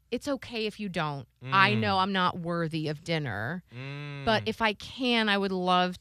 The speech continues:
Speaker 1: to." Meanwhile, like, in a, any, any normal fucking person would be like, "Of course you're gonna have dinner with us."
Speaker 2: Right. We want you here.
Speaker 1: So then, like, when she says shit like that,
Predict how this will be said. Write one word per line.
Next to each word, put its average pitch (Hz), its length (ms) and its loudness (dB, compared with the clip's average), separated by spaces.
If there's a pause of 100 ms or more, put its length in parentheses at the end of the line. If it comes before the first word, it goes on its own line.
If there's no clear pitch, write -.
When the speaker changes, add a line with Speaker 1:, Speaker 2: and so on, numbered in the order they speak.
Speaker 1:
to." 139 280 -2 (240)
Meanwhile, 208 640 4
like, 220 200 2
in 277 120 0
a, - 100 -2
any, 392 320 0 (300)
any 415 180 2
normal 415 480 0
fucking 440 240 0
person 294 500 2
would 277 100 -4
be 320 100 -2
like, 403 160 -2
"Of - 140 0
course 523 320 2
you're 508 100 -2
gonna 508 240 2
have 554 80 4 (200)
dinner 571 380 6
with 370 200 4
us." 247 460 8
Speaker 2:
Right. 135 300 4
We 135 140 2
want 180 460 6
you 147 180 2
here. 117 300 4
Speaker 1:
So - 40 0
then, 349 200 4
like, 320 180 6
when 339 140 2
she 359 120 -2
says 605 240 0
shit 220 220 0
like 226 200 2
that, 220 380 8